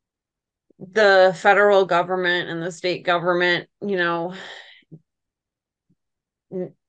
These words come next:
mandating everything. Like, d-, I, I wanna reiterate, like, I, I think the pandemic did showcase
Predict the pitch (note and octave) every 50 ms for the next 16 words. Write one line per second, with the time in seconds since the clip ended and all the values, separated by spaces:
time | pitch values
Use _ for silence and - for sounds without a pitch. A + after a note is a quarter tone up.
0 | _ _ G3+ G#3 G3+ G3+ G3 G3 G3+ F3+ G3 F#3+ F#3+ F#3 F#3 F#3 F#3 F#3 - -
1 | D3+ F#3+ F#3 G3 G3+ G#3 G#3+ E3 - F#3 E3 E3 D#3+ D#3+ D#3+ E3 E3 - - F3+
2 | G3+ F#3 E3 - E3 E3 D#3+ - - - E3 F#3 - - - G#3 G3+ G3 G#3 A3
3 | A3+ A3+ A3 G#3 G3 G3+ G3 G3+ F#3+ E3+ - E3 E3+ D#3+ D#3+ - - D#3+ E3+ F3
4 | - - - F#3 F3+ - A3 A3 G#3 A#3 A#3 - A#3 G3+ F#3+ F#3 F#3 F#3+ G3+ G3
5 | E3+ E3 F#3 F3+ E3+ E3 - - E3+ E3+ E3+ - - F#3+ F#3+ G3 A3 G#3+ - -
6 | -